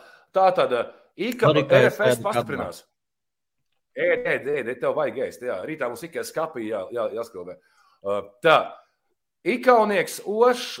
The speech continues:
Speaker 1: un Rodrigo Gaučis uz R F S. Kā tu šo vērtē?
Speaker 2: Es zinu, ko sapratu.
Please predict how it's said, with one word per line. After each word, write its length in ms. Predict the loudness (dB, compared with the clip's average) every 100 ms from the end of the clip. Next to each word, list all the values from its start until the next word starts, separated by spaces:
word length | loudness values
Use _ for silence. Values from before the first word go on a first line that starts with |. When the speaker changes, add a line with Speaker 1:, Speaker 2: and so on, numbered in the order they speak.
| -6
Speaker 1:
un 140 | -4
Rodrigo 380 | -4 -4 -2 -2
Gaučis 520 | 2 2 2 0 -6 -6
uz 80 | -2
R 220 | 0 -2
F 120 | -2 -2
S. 180 | -4
Kā 220 | -4 -4 -4
tu 100 | -4
šo 140 | -6
vērtē? 320 | -4 -6 -10 -14 _ _ _ _ _ _ _ _ _ _ _ _ _ _ _ _ _ _ _ _ _ _ _ _ _ _ _ _ _ _ _ -20 -6
Speaker 2:
Es 140 | -4 0
zinu, 140 | 0 0
ko 80 | 0
sapratu. 520 | 0 -2 -4 -6 -8